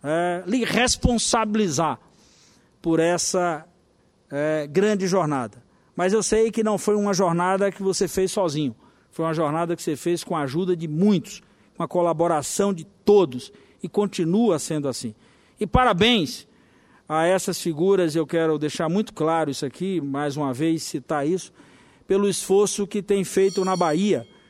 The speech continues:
pra gente estabelecer um atendimento de saúde de qualidade no mesmo nível do que se entrega na cidade de São Paulo.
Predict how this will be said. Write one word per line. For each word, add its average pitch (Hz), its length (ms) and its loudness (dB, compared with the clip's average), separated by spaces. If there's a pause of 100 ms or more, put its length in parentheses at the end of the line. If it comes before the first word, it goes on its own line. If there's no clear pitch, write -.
(300)
pra 165 140 0
gente 180 260 -2
estabelecer 170 720 0
um 180 120 0
atendimento 165 680 -2
de 147 80 -8
saúde 156 460 -2
de 156 100 -2
qualidade 160 600 -2
no 214 100 -2
mesmo 285 420 2
nível 180 380 0 (520)
do 165 120 -4
que - 80 -6
se - 180 -2
entrega 165 540 0 (480)
na 170 160 -2
cidade 156 380 -2
de - 40 -12
São 143 160 -2
Paulo. 113 320 -4